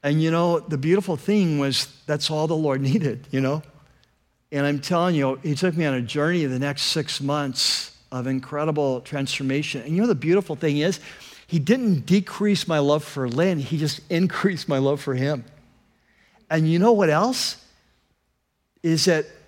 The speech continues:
you know, in that early stages of a relationship when you're so in love and just being with that person makes life worth living,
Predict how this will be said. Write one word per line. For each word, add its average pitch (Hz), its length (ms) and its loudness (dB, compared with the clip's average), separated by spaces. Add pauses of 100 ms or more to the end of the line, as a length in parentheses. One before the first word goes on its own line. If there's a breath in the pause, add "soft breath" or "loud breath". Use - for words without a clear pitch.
you 175 80 0
know, 180 180 4
in 185 220 2
that 208 240 4
early 214 400 6
stages 185 680 4
of 160 100 0
a 147 80 2
relationship 165 840 2
when 151 80 0
you're 143 160 0
so 180 500 2
in 156 140 0
love 151 280 2
and 131 80 -4
just 120 280 -6
being 180 280 6
with 175 120 0
that 139 200 -4
person 170 380 0
makes 147 240 -2
life 147 280 0
worth 131 180 -4
living, 147 360 -2